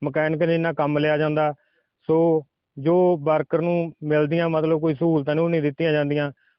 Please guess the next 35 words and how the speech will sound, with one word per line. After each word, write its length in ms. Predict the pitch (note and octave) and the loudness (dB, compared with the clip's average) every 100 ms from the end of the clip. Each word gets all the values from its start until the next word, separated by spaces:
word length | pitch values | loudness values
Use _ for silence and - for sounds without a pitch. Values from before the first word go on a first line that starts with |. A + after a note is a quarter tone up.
| - | -4
ਵਰਕਸ਼ਾਪ 420 | C#3+ C#3+ D#3+ D#3 | -2 -2 -2 0
ਦੇ 80 | D#3+ | 2
ਵਿੱਚ 200 | D#3+ D3+ | 0 -2
ਪਹਿਲਾਂ 440 | D3 D#3+ E3+ E3 D#3 _ _ _ _ - | -2 0 0 -2 -6 _ _ _ _ -2
ਸਭ 220 | D#3 F3 | 0 0
ਕੁਛ 140 | E3+ D#3+ | -2 -2
ਜੋ 420 | D#3+ E3 E3+ D#3+ | 2 2 2 2
ਮਤਲਬ 300 | D#3 D3+ D#3 | 0 0 0
ਅਸੈਸਰੀ 420 | D3+ D3 D3+ D#3 | 0 -2 -2 -2
ਦਿੱਤੀ 280 | D3 C#3 D3+ | -2 0 0
ਜਾਂਦੀ 280 | D3+ D3 C#3+ | 0 0 -2
ਸੀ, 100 | C#3+ | -2
ਕੋਈ 180 | D3+ | -2
ਸਾਬਣ 320 | C#3 C#3 C#3+ D3 | -2 -2 -2 -2
ਵਗੈਰਾ 320 | C#3+ C#3+ D3 | 0 2 2
ਜਾਂ 120 | D3 | 2
ਹੋਰ 200 | D3+ E3 | 2 2
ਵੀ 100 | F3+ | 0
ਬਹੁਤ 200 | D#3+ E3+ | 0 0
ਕੁਛ 100 | D#3+ | -2
ਮਿਲਦਾ 340 | D#3+ D3 D3 | 0 0 0
ਸੀਗਾ, 240 | C3+ C#3+ C#3+ - _ _ - | 0 0 -2 -6 _ _ -2
ਕੁਛ 160 | E3+ | 0
ਵੀ 140 | F#3 G3+ | 2 0
ਨਹੀਂ 120 | E3 | 0
ਦਿੱਤਾ 260 | C#3+ E3+ | 0 0
ਜਾਂਦਾ। 320 | E3 D3+ D3+ C#3+ _ _ _ _ - | 2 2 0 -2 _ _ _ _ -4
ਜੋ 440 | D3+ F3+ F3+ F#3 - D3 D3 D3 E3 | 2 4 4 0 -4 -14 -12 -8 -2
ਮਤਲਬ 280 | E3 F#3 | 0 0
ਬੱਸਾਂ 340 | D#3 D3+ - F3+ | 0 -2 -2 0
ਦੇ 60 | |
ਉੱਤੇ 180 | F#3 E3+ | 2 0
ਮਟੀਰੀਅਲ 400 | F3+ F#3 G3+ G#3 | 0 2 2 2
ਵਰਤਿਆ 320 | F3+ D#3 E3 | 2 0 0
ਜਾਂਦਾ, 360 | E3 D#3+ D#3+ | 0 0 0